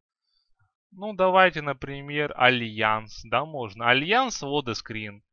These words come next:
Заходим, открываем файл В Т Ф. Ну, мы вот видим по размеру, он самый большой. Открываем, и вот наша программа. В Т Ф едет. Вот можно уменьшить. Вот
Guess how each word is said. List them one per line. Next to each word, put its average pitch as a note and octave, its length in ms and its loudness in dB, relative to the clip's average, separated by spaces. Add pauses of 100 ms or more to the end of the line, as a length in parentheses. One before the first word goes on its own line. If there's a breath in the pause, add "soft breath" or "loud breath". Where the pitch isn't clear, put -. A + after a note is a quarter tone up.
(160)
Заходим, A#3 560 2
открываем D#3+ 560 4
файл F3 460 6
В C3 200 2
Т C3+ 180 0
Ф. - 180 -8 (240)
Ну, E3 100 -6
мы G3+ 120 0
вот E3 160 4 (100)
видим B2 300 -2
по B2 120 4
размеру, C3 480 0
он G#2 60 -8
самый A#2+ 280 0
большой. A2+ 500 -4 (560)
Открываем, D4 560 6 (440)
и D#3 80 -2
вот F#3+ 140 4
наша E3+ 200 2
программа. G#2+ 680 0 (280)
В C#3 140 -2
Т D#3 100 2
Ф - 140 -2
едет. G#2+ 560 2 (260)
Вот C#3+ 160 0
можно C3+ 360 -2
уменьшить. D3 680 -2 (340)
Вот F3+ 300 6